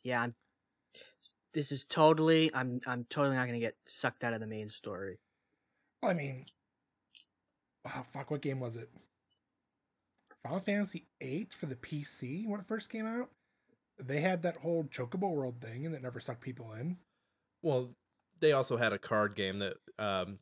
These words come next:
Speaker 3: ate my life up whenever I
Speaker 2: Oh, that's true. They did have <laughs> that. I forgot about that.
Speaker 3: Wait,
Speaker 2: And I
Speaker 3: wait,
Speaker 2: guess
Speaker 3: is that
Speaker 2: Seven technically had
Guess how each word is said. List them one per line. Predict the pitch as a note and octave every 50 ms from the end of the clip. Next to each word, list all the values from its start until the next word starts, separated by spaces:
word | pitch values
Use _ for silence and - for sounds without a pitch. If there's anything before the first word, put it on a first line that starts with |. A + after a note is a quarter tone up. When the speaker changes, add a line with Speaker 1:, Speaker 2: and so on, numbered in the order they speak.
| _ _ -
Speaker 3:
ate | - A#2+ A#2 -
my | A2 G#2 A2+
life | A#2 G#2+ F#2 E2+ E2 - -
up | F2 F2 -
whenever | - E2+ E2 E2+ F2
I | E2+ F2 -
Speaker 2:
Oh, | - F3+
that's | F3 E3+ E3 - -
true. | - - D#3 C#3+
They | C#3+ D3
did | D3+ D#3 -
have | - G#3 F3 - - -
<laughs> |
that. | - G#3+ F3 - -
I | F#3+
forgot | F#3 - F#3 F3+ F#3 F#3+
about | F#3 D#3 C#3 C3+ -
that. | C3 C3 B2+ C3+ - -
Speaker 3:
Wait, | C3 D3 C3+ A#2+ -
Speaker 2:
And | - F3
I |
Speaker 3:
wait, | F#3
Speaker 2:
guess | F#3+ A3 G#3+
Speaker 3:
is | C3 A#2 A#2
that | G#3+ G#3+
Speaker 2:
Seven | G#3+ A3 F#3
technically | - G3 F#3 F#3 E3+ F#3 F3+ D3
had | F3+ E3 E3+ D#3+ D3